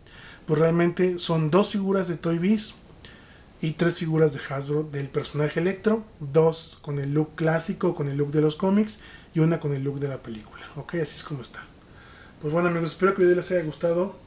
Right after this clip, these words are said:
los haya entretenido y sobre todo los anime a hacerse estas figuras. Y bueno, pues ya por último los quiero invitar a que me sigan en mis redes sociales. Ahí está mi correo electrónico.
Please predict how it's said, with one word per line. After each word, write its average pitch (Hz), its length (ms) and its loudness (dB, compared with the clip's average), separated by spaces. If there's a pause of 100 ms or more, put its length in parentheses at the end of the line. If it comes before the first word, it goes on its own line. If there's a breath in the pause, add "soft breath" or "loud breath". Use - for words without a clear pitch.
(120)
los 147 160 -4
haya 170 120 2
entretenido 156 640 -2 (540 loud breath)
y 160 80 -4
sobre 151 240 -2
todo 175 220 4
los 160 180 -2
anime 156 280 0
a - 20 -6
hacerse 147 360 -4
estas 143 280 -8
figuras. - 640 -16 (880 loud breath)
Y 254 260 6
bueno, 220 320 2 (160)
pues - 280 -10
ya 170 140 0
por 175 120 -4
último 175 320 -2
los 156 160 -2
quiero 175 160 0
invitar 160 440 0 (600 loud breath)
a 151 80 0
que 160 100 -2
me 160 140 4
sigan 170 580 2
en 156 220 -2
mis - 680 -2
redes 165 240 6
sociales. 165 600 -2 (320)
Ahí 170 100 4
está 180 180 2
mi 170 120 2
correo 156 260 0
electrónico. 170 720 0